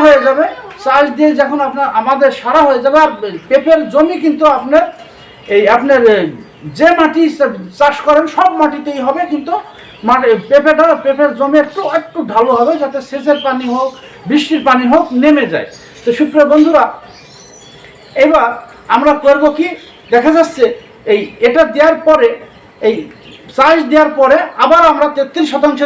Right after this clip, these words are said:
জমিতে বিশ কেজি দিব টিএসপি, আর আপনার আমরা খালি টিএসপি দিব, বিশ কেজি দিব টিএসপি, আর পাঁচ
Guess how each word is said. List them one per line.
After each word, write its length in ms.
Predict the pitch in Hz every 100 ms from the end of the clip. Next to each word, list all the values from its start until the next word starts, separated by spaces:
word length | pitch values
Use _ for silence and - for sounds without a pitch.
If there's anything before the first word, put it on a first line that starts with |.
| 262
জমিতে 280 | 269 269 269 220
বিশ 120 | 302 -
কেজি 180 | 302 285 262
দিব 100 | 254 - - - - -
টিএসপি, 480 | 262 269 - 311 359 320 - - 214 214
আর 120 | 180 - - - 196
আপনার 280 | 240 277 226 - - - - - - - - - - 214
আমরা 140 | 285 294
খালি 140 | 339 -
টিএসপি 340 | 339 359 - 262
দিব, 100 | 220 233 - - - 185
বিশ 120 | 294 -
কেজি 200 | 302 277
দিব 100 | 277 277 -
টিএসপি, 480 | 262 269 262 302 349 339 - - 233
আর 100 | 220 - - - - -
পাঁচ 200 | 302